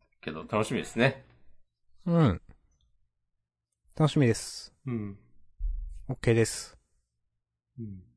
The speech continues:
Speaker 1: あー、これ、あの、すごい数の人間がコロニーに侵入している話と繋がってるんだよね。この
Speaker 2: あ、そうです、そうです。まあ、
Speaker 1: うん。
Speaker 2: だから、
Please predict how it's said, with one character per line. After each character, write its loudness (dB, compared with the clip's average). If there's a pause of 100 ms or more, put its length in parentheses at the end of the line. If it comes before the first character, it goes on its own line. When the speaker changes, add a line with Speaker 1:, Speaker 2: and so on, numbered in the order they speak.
(2250)
Speaker 1:
あ 12
ー、 2
こ 0
れ、 4
あ 6
の、 4
す -2
ご 8
い 8
数 4
の 4
人 2
間 2
が 2
コ -6
ロ 4
ニ 0
ー -2
に -4
侵 -2
入 0
し -10
て -2
い 2
る -4 (460)
話 4
と 2
繋 0
が 4
っ -12
て -6
る 0
ん -4
だ -6
よ -6
ね。 4 (160)
こ -14
の -12
Speaker 2:
あ、 6
そ 4
う 6
で 6
す、 -4
そ 2
う 4
で 2
す。 -4
ま 4
あ、 4
Speaker 1:
う 4
ん。 2
Speaker 2:
だ -2
か 2
ら、 0